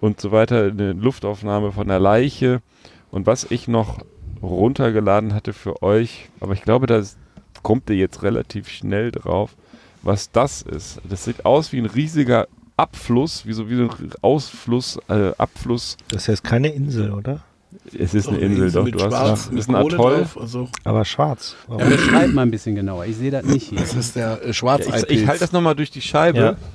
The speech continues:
Speaker 4: Ja,
Speaker 2: Also
Speaker 4: für die Zu-, für die Zuhörer auch, ne?
Speaker 2: Ja.
Speaker 1: Also man sieht, magst du das beschreiben? Du kannst das
Speaker 2: Das ist letztendlich eine Insel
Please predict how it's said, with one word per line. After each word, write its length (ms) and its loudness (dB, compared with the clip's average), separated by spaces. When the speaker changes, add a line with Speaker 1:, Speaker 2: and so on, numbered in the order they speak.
Speaker 4:
Ja, 180 4
Speaker 2:
Also 180 4
Speaker 4:
für 120 2
die 160 0
Zu-, 160 -6
für 260 -2
die 100 -4
Zuhörer 680 0
auch, 200 -4
ne? 260 2
Speaker 2:
Ja. 160 2
Speaker 1:
Also 220 0
man 180 2
sieht, 260 -6
magst 320 0
du 80 -2
das 180 0
beschreiben? 540 -4
Du 60 -8
kannst 260 -8
das 80 -10
Speaker 2:
Das 320 0
ist 200 -2
letztendlich 520 0
eine 100 -4
Insel 380 0